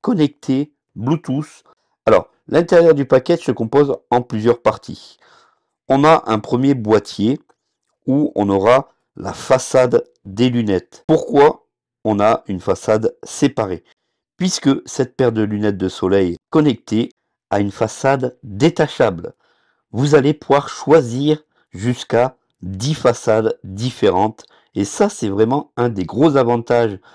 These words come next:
de ces Soundcore Frame, c'est que vous allez pouvoir choisir le style de lunettes de soleil, le style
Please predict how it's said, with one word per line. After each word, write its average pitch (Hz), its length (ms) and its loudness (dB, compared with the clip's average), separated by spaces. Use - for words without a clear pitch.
de 120 220 2
ces 139 200 -4
Soundcore - 540 -6
Frame, 104 460 -4
c'est - 260 -2
que 120 300 0
vous 95 200 -4
allez 101 140 2
pouvoir 113 280 -2
choisir 113 440 0
le 98 200 0
style 175 580 -8
de 113 200 2
lunettes 139 380 0
de 113 120 0
soleil, 117 480 0
le 123 180 2
style 143 640 -6